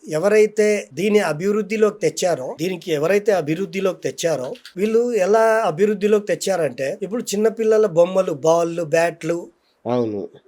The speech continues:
Speaker 1: షోగా తయారు చేసే వాళ్ళు ఉండేవాళ్ళు అక్కడ.
Speaker 2: Hmm.
Speaker 1: దాంట్లో పది మంది పది రకాలుగా తయారు చేసేవాళ్ళు.
Speaker 2: అవును.
Speaker 1: దాంట్లో ఒక ఆయనకి భగవంతుడు ఏదో అనుగ్రహం ఇస్తాడు కదా, గురువులోనో లేకపోతే ఒక మంచి దశలో పుట్టిన అంటే గురు,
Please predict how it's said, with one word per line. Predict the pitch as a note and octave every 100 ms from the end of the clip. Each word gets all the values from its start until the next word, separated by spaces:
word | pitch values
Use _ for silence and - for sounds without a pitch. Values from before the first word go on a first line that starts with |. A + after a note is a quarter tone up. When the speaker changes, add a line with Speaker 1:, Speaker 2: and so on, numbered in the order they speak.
| -
Speaker 1:
షోగా | - G3 G3+ G#3
తయారు | G#3 F#3 F#3+ E3
చేసే | F#3 G3
వాళ్ళు | F3 G3 G3
ఉండేవాళ్ళు | F3+ F3 D3
అక్కడ. | A#2+ -
Speaker 2:
Hmm. | - - A2 G#2 F#2 D#3+
Speaker 1:
దాంట్లో | G3 A3 A#3+
పది | G#3 G#3
మంది | A3 A3 A3 A#3
పది | G#3+ G3
రకాలుగా | F#3+ F#3 G3 G3+
తయారు | G#3 F3+ E3+
చేసేవాళ్ళు. | D#3+ D3+ C3 A2+ G#2+ G#2
Speaker 2:
అవును. | F#2+ E2+ C#2+ - D3
Speaker 1:
దాంట్లో | F3 A3 G#3 C4
ఒక | A3 G3+
ఆయనకి | G#3 A#3
భగవంతుడు | G3+ G3 A3 A#3 A3
ఏదో | G#3+ A3+
అనుగ్రహం | G#3+ F#3+ G3 A3
ఇస్తాడు | - G#3+ G3+
కదా, | F#3+ F#3+ C#3
గురువులోనో | C#3 F#3+ G3+ G3 F#3+ F#3+ G3 - _ _ _
లేకపోతే | E3+ F#3 F3+ F#3+
ఒక | G3 F3
మంచి | F3 F3+ G3+ G#3
దశలో | F3+ D#3+ G#3 G#3+
పుట్టిన | G3 F3 G3+ F#3 C#3+ - _
అంటే | D3 F3 C#3 B2 _ - C3+
గురు, | F3+ G3+ G3+ F#3